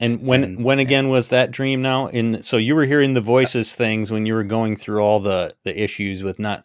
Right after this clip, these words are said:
Speaker 1: being able to see your family, your kids.
Speaker 2: Yeah, yeah. So that was two thousand and five where I had that dream.
Speaker 1: Yeah,
Speaker 2: right?
Speaker 1: okay.
Speaker 2: Where all this stuff
Speaker 1: Two thousand five
Speaker 2: was
Speaker 1: was the dream.
Speaker 2: starting.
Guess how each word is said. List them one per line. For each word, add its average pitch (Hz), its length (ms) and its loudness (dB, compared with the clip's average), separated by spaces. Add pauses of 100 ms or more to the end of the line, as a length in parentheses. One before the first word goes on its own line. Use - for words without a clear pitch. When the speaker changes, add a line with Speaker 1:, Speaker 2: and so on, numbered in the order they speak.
Speaker 1:
being 101 220 -8
able 92 160 -8
to - 40 -14
see 104 120 -8
your 98 100 -6
family, 98 420 -8
your 90 120 -10
kids. 87 540 -8 (200)
Speaker 2:
Yeah, 127 300 0
yeah. 104 180 -4
So 120 200 -4
that 151 100 8
was 151 120 -2
two 165 160 -6
thousand 156 300 2
and 113 80 -6
five 127 240 0
where 113 100 0
I 101 40 -2
had 113 140 -2
that 101 180 -4
dream. 107 460 -10 (420)
Speaker 1:
Yeah, 101 340 2
Speaker 2:
right? - 140 -12
Speaker 1:
okay. 113 180 4
Speaker 2:
Where 110 120 4
all 110 120 2
this 110 160 2
stuff 113 180 0
Speaker 1:
Two 101 40 2
thousand - 20 4
five 101 60 2
Speaker 2:
was 98 80 -2
Speaker 1:
was 90 100 -6
the - 80 -6
dream. 156 80 8
Speaker 2:
starting. 117 440 2